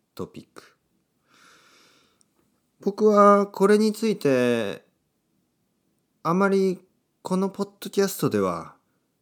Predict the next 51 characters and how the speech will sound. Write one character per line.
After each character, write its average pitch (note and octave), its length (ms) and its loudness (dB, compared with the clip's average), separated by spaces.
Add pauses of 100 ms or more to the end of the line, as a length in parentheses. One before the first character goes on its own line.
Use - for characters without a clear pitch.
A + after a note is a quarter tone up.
(100)
話 D#3 500 -8
を F#2 120 -4
し - 140 -18
て B2 280 -2
な B2+ 180 -4
か C#3 140 -4
っ - 100 -12
た - 140 -18
で - 80 -20
す - 140 -20
ね。 D#2 300 -18 (2250)
も G#3+ 280 2
う - 40 0
一 C#4 220 -4
つ - 120 -8
の A2 120 -2
チ - 140 -14
ャ G2 60 -12
ン E2+ 80 -12
ネ D2 80 -14
ル、 - 160 -18 (480)
ね、 F3 200 -10 (360)
日 F#2 120 -20
本 G2+ 180 -12
語 F#2+ 160 -12
コ F#2+ 160 -14
ン F2 100 -12
テ F#2 120 -12
ッ F2 40 -14
ペ F2 420 -10
イ - 80 -18 (520)
オ B2 80 -2
リ C3 120 4
ジ G#2+ 140 -6
ナ D#2 80 -14
ル - 100 -20
で - 100 -20
す - 120 -20
ね。 C#3 320 -8 (680)
ま C#3+ 100 -6
あ、 G#2 40 -6
イ G2 60 -6
ン G#2 80 -8
タ G2+ 100 -8
ー G2 40 -6
メ G2 160 -8
デ D#2+ 100 -10
ィ - 40 -10
エ - 20 -12
イ - 40 -14
ト - 120 -20